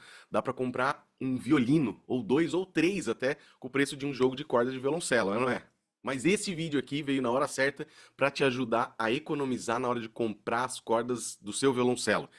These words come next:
Presta atenção que eu vou te falar agora. Esse lugar que eu vou te indicar é o melhor preço do Brasil. Por que que ele tem o melhor preço? Porque ele é um importador.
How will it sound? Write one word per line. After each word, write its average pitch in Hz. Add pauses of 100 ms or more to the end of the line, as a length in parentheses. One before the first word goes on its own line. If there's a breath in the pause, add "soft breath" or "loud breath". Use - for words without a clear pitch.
(220 loud breath)
Presta 185
atenção 175
que 160
eu 160
vou 156
te -
falar 147
agora. 143 (240)
Esse 156
lugar 160
que 180
eu 165
vou 160
te 151
indicar 139 (280 loud breath)
é -
o 123
melhor 143
preço 151
do 139
Brasil. 139
Por 156
que 208
que 208
ele 196
tem 165
o 147
melhor 143
preço? 127
Porque 139
ele 160
é 160 (240 loud breath)
um 156
importador. 170